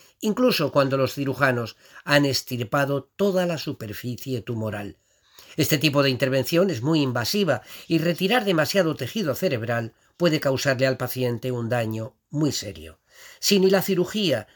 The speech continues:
ni la quimioterapia, ni la radioterapia pueden parar este tipo de cáncer, y su índice de supervivencia es muy bajo, ¿qué podemos hacer? La respuesta de Víctor Manuel Pérez y su equipo del molab es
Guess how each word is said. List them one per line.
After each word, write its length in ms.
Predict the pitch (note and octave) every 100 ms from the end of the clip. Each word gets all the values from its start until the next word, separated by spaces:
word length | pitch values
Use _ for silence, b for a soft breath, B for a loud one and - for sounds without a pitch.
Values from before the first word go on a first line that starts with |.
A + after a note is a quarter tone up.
| b
ni 160 | E3
la 100 | E3+
quimioterapia, 840 | D#3 F3+ F3 F3 F3 F3+ - C3 A#2
ni 100 | B2+
la 160 | C3+ A#2
radioterapia 840 | C3 C3 B2+ C3+ B2 - G#2 G2 b b
pueden 300 | D#3 C#3 C3
parar 280 | C3 B2 A2+
este 220 | G2 G#2+
tipo 300 | G#2+ A#2+ D3
de 80 | E3
cáncer, 520 | C3+ A2+ - F#2+ - b b b b -
y 220 | E3 C3
su 220 | - D3
índice 440 | F#3+ D3+ C3 -
de 120 | A2+ G#2+
supervivencia 760 | C3+ B2+ A#2 B2 C3+ A2+ B2
es 80 | D3
muy 140 | G3
bajo, 400 | B2+ G#2+ - G#2+ _ _ _
¿qué 140 | A3+
podemos 480 | - B2 G#2 G2+ -
hacer? 360 | G#2+ E3 - - _ B B B B
La 140 | C#3+ C3+
respuesta 500 | B2 E3 D3 C3+ B2
de 60 |
Víctor 300 | B2 A#2 A#2+
Manuel 320 | A2+ A2+ A#2+
Pérez 420 | B2+ C#3 A2 G2+ _ -
y 120 | G#3+
su 140 | D3+
equipo 360 | C3 E3+ - A#2+
del 140 | F#3
molab 380 | B2+ B2 A#2+ - - _ _ _ _ _
es 400 | F#3 F#3 -